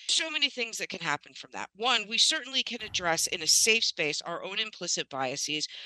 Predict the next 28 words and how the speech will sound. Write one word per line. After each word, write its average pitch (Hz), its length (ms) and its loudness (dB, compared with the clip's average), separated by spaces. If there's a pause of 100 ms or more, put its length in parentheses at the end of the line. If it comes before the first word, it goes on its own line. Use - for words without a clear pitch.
(160)
We 220 140 4
can - 200 0
practice 277 600 0
collaborative 185 800 -2
learning. 143 420 -10 (360)
We 269 120 2
are 269 160 -2
always 285 440 -2
learning 160 320 -10
from 143 200 -16
each 143 220 -4
other, 113 260 -8 (480)
but 220 160 0
we 240 140 2
live 247 240 4
in 277 100 -4
a 233 60 -8
world 233 400 -10
that 185 100 -6
is 175 120 2
so 254 280 2
focused 220 460 -8
on 151 120 -8
hyper-individuality, 170 1300 -2
and 151 180 -4
this - 180 2
is 175 140 -4
me 233 320 6